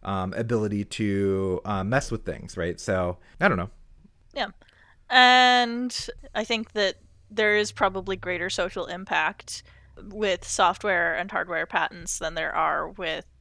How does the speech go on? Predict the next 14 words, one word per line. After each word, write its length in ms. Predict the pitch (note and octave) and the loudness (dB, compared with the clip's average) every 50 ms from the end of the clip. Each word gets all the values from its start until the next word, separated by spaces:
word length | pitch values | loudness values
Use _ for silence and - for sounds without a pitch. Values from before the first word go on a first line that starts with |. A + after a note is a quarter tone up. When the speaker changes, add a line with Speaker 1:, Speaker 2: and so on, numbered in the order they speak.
| _ _ - - - - | _ _ -20 -20 -20 -18
Speaker 2:
toy 400 | - - G3 F3+ - E2 - - - | -12 -8 -6 -6 -6 -6 -8 -8 -6
patents, 720 | - - F2 - - - - - G#3 - - - - - | -6 -6 -6 -6 -8 -12 -16 -16 -16 -16 -16 -18 -18 -16
even 300 | - G#3 G3 - F3 F3 | -14 -14 -14 -14 -12 -8
though 400 | F3+ F3 E3+ E3+ E3+ E3+ F3 F#3+ - _ _ _ _ _ - | -6 -4 -4 -4 -4 -6 -8 -10 -14 _ _ _ _ _ -12
to 180 | - - F#3 | -10 -8 -8
the 120 | F3+ F#3+ - | -8 -10 -12
people 320 | - F#3+ F3+ - F#3 F3 | -12 -12 -10 -8 -8 -10
involved 480 | F3 F3+ F3+ F3 E3 E3 F3+ - - - | -8 -8 -6 -4 -4 -4 -4 -6 -8 -10
that 160 | A#3 - - - - - | -10 -10 -10 -12 -12 -8
they 160 | G3 F#3 E3+ | -6 -6 -4
are 300 | E3 E3 E3 D#3+ F3 - - - - - _ _ _ _ _ - | -4 -4 -4 -4 -6 -8 -12 -16 -20 -20 _ _ _ _ _ -18
just 440 | - - F#3 D#3+ - - - - | -12 -10 -8 -8 -8 -10 -12 -12
as 180 | - E3 E3+ F3 | -12 -12 -12 -14
important. 720 | F3 F#3+ F#3 - F#3+ G3 - - - G3+ G3+ - - - | -16 -14 -12 -12 -10 -10 -10 -12 -16 -18 -18 -18 -20 -20